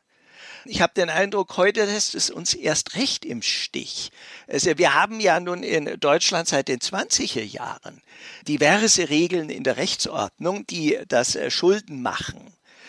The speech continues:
begrenzen sollen. Ähm, aber das hat,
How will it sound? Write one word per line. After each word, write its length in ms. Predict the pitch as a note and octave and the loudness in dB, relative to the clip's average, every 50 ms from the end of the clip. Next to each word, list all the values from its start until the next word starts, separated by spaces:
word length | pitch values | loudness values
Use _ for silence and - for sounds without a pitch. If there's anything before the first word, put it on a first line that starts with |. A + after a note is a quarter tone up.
| - - - - - - _ _ | -20 -20 -18 -18 -20 -20 _ _
begrenzen 600 | - D3+ - - F3+ F#3+ A3 C#4 - - - D3 | -4 -4 -2 0 2 2 2 4 2 0 0 0
sollen. 720 | C3 - - - - - - - - - - - - - - _ _ _ _ _ _ - - - - - _ _ - | -2 -2 -2 -4 -6 -8 -10 -12 -16 -20 -20 -20 -20 -20 -20 _ _ _ _ _ _ -20 -20 -20 -20 -20 _ _ 0
Ähm, 360 | - D3+ D3+ D#3 D#3+ D#3 D#3+ - A#3+ | 4 4 4 4 2 -2 -6 -2 2
aber 220 | E3 F3 G#3+ F#3+ | 2 6 6 4
das 300 | - - G3 G3 - - | 4 4 4 4 2 2
hat, 240 | G#3+ G#3 - - - | 2 0 0 -2 -8